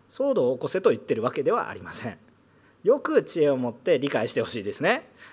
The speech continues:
ただ国の言うこと何でもかんでも反対してたらダメなんですよ。あのね、自分の主人に心から神に仕えるように仕えないといけないんですよ。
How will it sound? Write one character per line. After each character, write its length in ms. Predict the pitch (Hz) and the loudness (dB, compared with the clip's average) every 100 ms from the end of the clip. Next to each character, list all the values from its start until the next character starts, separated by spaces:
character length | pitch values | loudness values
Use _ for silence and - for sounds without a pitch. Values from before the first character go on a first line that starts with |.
| _ - | _ -10
た 120 | 190 | -4
だ 180 | 220 180 | -2 -2
国 400 | 156 - 180 202 | -4 -4 -2 0
の 100 | 180 | 2
言 120 | 175 | 2
う 20 | |
こ 80 | 165 | 0
と 80 | 139 | 0
何 160 | 127 | 0
で 80 | 247 | 2
も 80 | 285 | 2
か 120 | 269 | 2
ん 40 | 254 | 2
で 60 | |
も 80 | 165 | 0
反 140 | 156 | 0
対 100 | 156 | -2
し 60 | - | 0
て 60 | 180 | 2
た 80 | |
ら 60 | 131 | 4
ダ 100 | 135 | 4
メ 80 | 160 | 2
な 60 | |
ん 40 | 131 | 0
で 40 | |
す 80 | 127 | -2
よ。 140 | 160 - _ _ - - - | -6 -8 _ _ -20 -20 -14
あ 120 | 123 | -10
の 60 | 127 | -6
ね、 200 | 180 208 _ _ - | -8 -10 _ _ -10
自 120 | 131 | -4
分 200 | 147 143 | -2 -2
の 80 | 139 | -2
主 160 | 170 | -2
人 300 | 156 135 120 | -2 -2 -2
に 200 | 160 151 - _ | -2 -6 -12 _
心 340 | - 131 160 180 | -10 -2 0 0
か 120 | 147 | -2
ら 100 | 107 | -6
神 260 | - 190 | -6 -6
に 180 | 156 117 | -4 -6
仕 80 | - 143 | -6 -4
え 100 | 139 | -4
る 60 | 120 | -4
よ 100 | 110 | -6
う 80 | |
に 240 | 117 170 - _ | -6 -6 -8 _
仕 60 | - 110 | -18 -14
え 80 | 110 | -12
な 100 | 92 | -12
い 40 | |
と 100 | - | -10
い 20 | |
け 60 | 113 | -8
な 80 | 127 | -8
い 60 | |
ん 20 | 113 | -8
で 60 | |
す 120 | - | -8
よ。 140 | 147 | -10